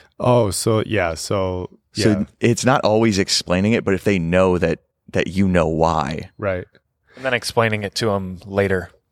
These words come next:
Speaker 3: I think.
Speaker 2: Yeah, yeah.
Speaker 3: Sometimes,
Speaker 1: Yeah.
Speaker 3: like, letting them just, you know, execute it for now, but then giving them details after, maybe, sometimes.
Speaker 1: Yeah, one hundred percent. Um,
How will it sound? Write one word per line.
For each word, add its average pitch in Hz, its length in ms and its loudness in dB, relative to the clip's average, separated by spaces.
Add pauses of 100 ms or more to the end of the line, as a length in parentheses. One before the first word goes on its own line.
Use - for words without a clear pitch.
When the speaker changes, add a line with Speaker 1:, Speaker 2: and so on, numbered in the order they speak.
Speaker 3:
I 110 120 0
think. 98 120 4
Speaker 2:
Yeah, 95 220 4
yeah. 82 180 4
Speaker 3:
Sometimes, 113 540 0
Speaker 1:
Yeah. 113 60 2
Speaker 3:
like, 110 200 0
letting 120 300 0
them 113 260 -2
just, 104 260 -2 (520)
you 117 80 -2
know, 95 100 4
execute 104 480 0
it 104 80 2
for 104 140 -2
now, 98 240 2
but 98 160 -6
then 92 320 -4 (960)
giving 101 200 2
them 92 120 -2
details 95 460 0
after, 98 480 -6
maybe, 113 420 -8
sometimes. 110 540 -6 (360)
Speaker 1:
Yeah, - 360 0 (320)
one 110 260 2
hundred 95 300 0
percent. 95 360 -10 (600)
Um, 120 520 2